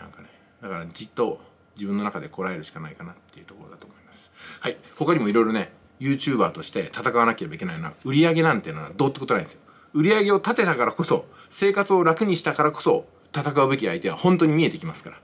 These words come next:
それがね、一億円を稼いで、いや、YouTubeでね、今まで稼ぎ続けた十年間の私のね、記録ですよ。えー、ということでね、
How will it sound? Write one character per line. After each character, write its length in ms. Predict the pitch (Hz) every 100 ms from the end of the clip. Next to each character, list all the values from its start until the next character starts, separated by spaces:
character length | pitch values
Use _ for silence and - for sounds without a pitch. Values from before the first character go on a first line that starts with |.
| _ - -
そ 120 | 170
れ 60 | 165
が 100 | 175
ね、 180 | 170 -
一 240 | 120 127
億 160 | 143 139
円 120 | 127
を 60 | 123
稼 300 | - - 101
い 40 |
で、 260 | 98 82 -
い 60 | 113
や、 140 | 107 -
YouTube 400 | 135 127 123 92
で 60 |
ね、 160 | 117 127
今 140 | 110 113
ま 120 | 107
で 100 | 90
稼 260 | - 131
ぎ 100 | 120
続 120 | - 107
け 80 |
た 180 | 80 67 - -
十 180 | 101 127
年 200 | 147 135
間 140 | 92 80
の 60 |
私 300 | 95 - -
の 80 | 80
ね、 100 | 78
記 100 | -
録 200 | 113 -
で 60 | 101
す 120 | -
よ。 60 | - - - - -
え 60 |
ー、 60 | 101
と 80 | 110
い 20 |
う 40 |
こ 60 | 110
と 120 | 90
で 60 | 80
ね、 140 | 80